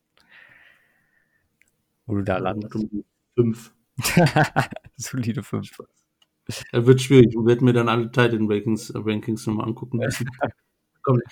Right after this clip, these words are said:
Speaker 2: klar, klar, ist ein Kelce über den Mark Andrews, also
Speaker 1: Ja.
Speaker 2: nach, insbesondere nach der einen Saison, also klare Sache. Ähm, ja.
Speaker 1: O-Line technisch?
Speaker 2: Mhm.
Speaker 1: Ja,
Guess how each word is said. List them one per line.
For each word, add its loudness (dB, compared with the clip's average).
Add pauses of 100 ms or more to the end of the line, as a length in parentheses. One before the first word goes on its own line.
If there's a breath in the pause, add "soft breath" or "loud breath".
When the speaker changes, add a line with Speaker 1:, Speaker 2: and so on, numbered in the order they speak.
(280 loud breath)
Speaker 2:
klar, -6
klar, -4
ist -6
ein -6
Kelce -4
über -2
den -4
Mark -8
Andrews, -6
also -4
Speaker 1:
Ja. -6
Speaker 2:
nach, -4
insbesondere -8
nach -16
der -10
einen -10
Saison, -12
also -12 (140)
klare -12
Sache. -16 (680 loud breath)
Ähm, -6 (400)
ja. -12 (720)
Speaker 1:
O-Line 2
technisch? -4 (880)
Speaker 2:
Mhm. -4 (400)
Speaker 1:
Ja, -4